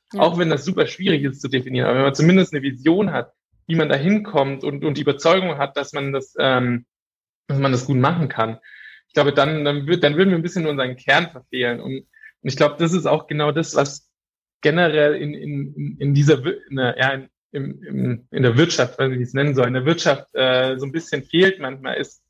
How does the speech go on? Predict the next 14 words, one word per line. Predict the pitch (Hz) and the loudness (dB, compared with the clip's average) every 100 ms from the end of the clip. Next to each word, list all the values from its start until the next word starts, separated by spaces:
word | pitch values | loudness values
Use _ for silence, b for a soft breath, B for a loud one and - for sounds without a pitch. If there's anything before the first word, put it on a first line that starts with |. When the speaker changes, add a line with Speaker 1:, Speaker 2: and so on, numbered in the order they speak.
| _ _ _ | _ _ _
Speaker 2:
dass | 147 | -6
man | 151 147 131 | -2 -2 2
wirklich | 185 202 202 180 185 175 - _ _ _ _ _ _ | 4 4 0 -2 -2 -4 -14 _ _ _ _ _ _
aus | 139 147 147 | 0 0 0
Überzeugung | 151 143 - - 160 190 175 151 139 135 | 0 0 0 0 4 4 2 -2 -4 -6
mit | 151 - | -8 -6
einem | 147 147 139 | -8 -8 -4
Willen, | 139 196 226 208 | 2 4 4 2
was | 170 160 | -2 -4
zu | - | -8
verändern, | - 135 - 160 160 135 120 | -8 -6 -2 -2 0 -2 -2
handelt. | 127 143 117 120 - | -4 -4 -4 -8 -10
Und | |
ich, | - | -16